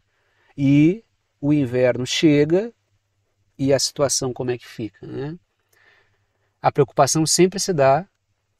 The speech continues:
com o inverno, né? Letras vermelhas. O avanço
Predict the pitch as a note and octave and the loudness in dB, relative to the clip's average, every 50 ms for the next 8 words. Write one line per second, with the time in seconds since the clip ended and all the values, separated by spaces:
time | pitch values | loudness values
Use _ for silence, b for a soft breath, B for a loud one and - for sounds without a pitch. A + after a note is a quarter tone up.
0 | _ - - C#3 C#3 E3 G3+ A#3 A#3 G#3 D#3 C3 A#2+ A#2 A2+ A2+ A#2+ C#3+ E3+ F3 | _ -10 -8 -6 -6 -6 -6 -6 -8 -8 -8 -8 -8 -10 -12 -12 -14 -14 -18 -20
1 | _ _ _ _ _ _ _ _ _ _ _ _ _ _ _ _ _ _ _ _ | _ _ _ _ _ _ _ _ _ _ _ _ _ _ _ _ _ _ _ _
2 | _ _ _ _ _ _ _ _ _ _ _ _ _ _ _ _ _ _ _ _ | _ _ _ _ _ _ _ _ _ _ _ _ _ _ _ _ _ _ _ _
3 | _ _ _ _ _ _ _ _ _ _ _ _ _ _ - D3+ E3 E3 E3 E3 | _ _ _ _ _ _ _ _ _ _ _ _ _ _ -2 -2 0 0 0 0
4 | D3 D3 C#3 C3 B2+ A#2+ A#2 A#2 A#2 A#2 C3 C#3+ D3 D3+ C#3+ C#3 E3 F#3+ A#3 B3 | 0 0 0 0 0 0 0 -2 -2 0 4 6 6 6 6 6 4 2 2 2
5 | G#3 - - - C#3 B2 A2+ | 0 -2 -2 -4 -4 -6 -8